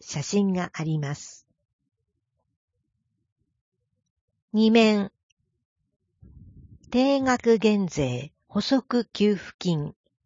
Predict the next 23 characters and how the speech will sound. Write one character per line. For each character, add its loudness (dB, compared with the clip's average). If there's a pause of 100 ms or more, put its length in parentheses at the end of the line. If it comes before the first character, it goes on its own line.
(160)
不 -18
足 0
額 2
給 0
付。 -4 (1080)
確 -4
認 2
書、 0 (420)
申 -2
請 0
書 0
の -2 (240)
提 0
出 -8
期 -2
限 0
は、 -6 (580)
十 0
月 -2
三 -4
十 -4
一 -4
日、 -4